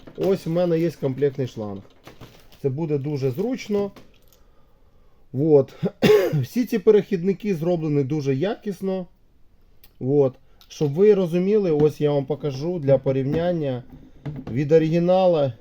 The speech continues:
він не відрізняється.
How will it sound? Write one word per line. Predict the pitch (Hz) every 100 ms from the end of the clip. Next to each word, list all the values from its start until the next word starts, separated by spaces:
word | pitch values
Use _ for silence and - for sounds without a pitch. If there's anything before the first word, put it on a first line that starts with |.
| -
він | 110 143 170 156 -
не | - 127 156 160
відрізняється. | 135 143 127 123 113 139 147 120 107 - 113